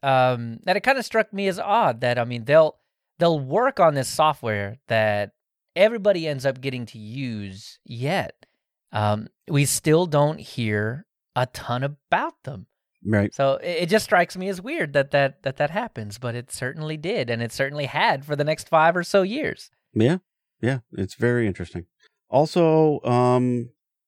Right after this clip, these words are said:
Speaker 2: around that same time, you hear a hint of the Plasma Next desktop, which i-, is going to be a transition from the K D E four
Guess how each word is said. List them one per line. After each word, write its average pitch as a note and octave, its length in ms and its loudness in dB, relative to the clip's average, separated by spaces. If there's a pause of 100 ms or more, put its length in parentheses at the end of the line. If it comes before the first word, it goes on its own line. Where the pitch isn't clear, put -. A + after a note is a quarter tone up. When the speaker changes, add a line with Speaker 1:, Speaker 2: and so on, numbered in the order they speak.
(460)
Speaker 2:
around B2 360 2
that A#2+ 180 2
same B2 280 0
time, A#2+ 460 0 (100)
you A#2 300 0
hear C3+ 320 -2
a A2 60 0
hint A#2 320 -2 (100)
of G#2 440 2 (260)
the F#2+ 400 -2 (120)
Plasma G#2+ 460 0
Next F#2+ 540 -2 (400)
desktop, C3+ 540 -2
which A2 320 -2
i-, F#2 80 -6 (140)
is G2+ 280 0 (560)
going C3 260 4
to - 60 -8
be A#2+ 140 2
a G#2+ 60 4
transition A2+ 600 -2
from G2+ 220 -2
the F#2+ 80 0
K A2 160 0
D G#2+ 80 0
E G2+ 200 0
four G#2+ 600 0